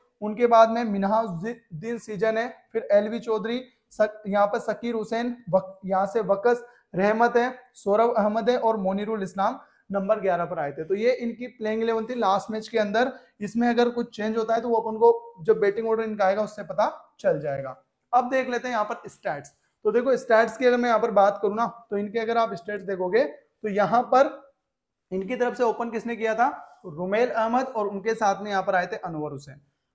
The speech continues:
रुमेल अहमद की अगर मैं बात करूं तो दो मैच खेला है, पहले मैच में चार रन किए थे, नीचे बैटिंग की थी इसने, और दूसरे मैच में ये ओपनिंग आया, बीस रन किए, दो ओवर डाले, विकेट ले जरूर था, लेकिन ये जो बंदा है आपके लिए ग्रैंड लीग में काम आएगा, ये चीज आप ध्यान में रखना,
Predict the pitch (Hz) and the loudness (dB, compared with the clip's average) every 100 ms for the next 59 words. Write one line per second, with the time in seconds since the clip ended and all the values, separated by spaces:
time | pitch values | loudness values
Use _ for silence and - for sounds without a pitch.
0 | _ 147 202 240 262 247 247 240 233 233 | _ -2 2 2 2 0 0 2 2 2
1 | 196 185 185 175 226 - _ 202 180 214 | 2 2 0 -6 -8 -12 _ -2 2 4
2 | 214 202 190 165 156 190 208 226 226 233 | 2 -2 -2 -2 -2 -2 -2 -2 -6 -4
3 | 226 190 208 220 226 214 233 214 214 233 | 2 4 4 0 0 0 0 -4 -2 0
4 | 208 208 202 196 196 196 220 240 - _ | 0 -2 -6 -8 -10 -8 -10 -10 -16 _
5 | 202 175 220 240 254 247 254 247 208 202 | -4 -2 -4 -2 -2 -2 0 0 2 0
6 | 220 247 233 240 214 196 233 - 220 220 | 0 2 6 6 4 0 -6 -4 -8 -6
7 | 240 240 190 226 220 180 185 156 135 123 | -8 -2 4 4 4 0 0 -2 -6 -10
8 | _ _ - 196 247 240 262 233 233 240 | _ _ -6 -4 -2 0 2 4 2 0
9 | 254 247 247 214 233 247 233 214 214 220 | 0 0 0 0 0 0 -4 0 2 4
10 | 196 196 214 185 180 180 185 202 202 165 | 2 0 -10 -8 -6 -6 -8 -12 -10 -8
11 | 180 165 147 143 139 160 175 202 196 180 | -6 -6 -8 -10 -14 -14 -12 -2 -2 -2
12 | 156 160 185 185 185 | -6 -10 -8 -8 -6